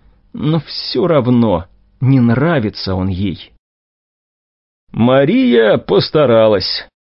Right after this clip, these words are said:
Три девицы, что достались мне в команду, были и в самом деле уникальны. Особенно меня поразила самая молодая, Вероника, которая была специалистом по виртуальному моделированию.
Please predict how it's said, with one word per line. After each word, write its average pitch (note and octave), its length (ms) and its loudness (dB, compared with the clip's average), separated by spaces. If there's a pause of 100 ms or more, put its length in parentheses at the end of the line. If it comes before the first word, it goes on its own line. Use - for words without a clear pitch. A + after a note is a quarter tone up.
Три A3 200 2
девицы, F3 480 0
что C3 160 0
достались B2+ 520 2
мне C3+ 180 2
в - 80 -6
команду, D3+ 480 2
были G3 260 0
и F3 140 2
в - 80 -4
самом E3+ 420 0
деле G3+ 300 -2
уникальны. F3 800 -2 (360)
Особенно B2 460 0
меня B2 280 2
поразила B2 460 2
самая A#2 360 2
молодая, A#2 600 2
Вероника, B2+ 760 0
которая C#3 360 0
была D#3 240 2
специалистом C3+ 680 0
по A#2+ 80 0
виртуальному A#2+ 640 2
моделированию. A#2+ 840 0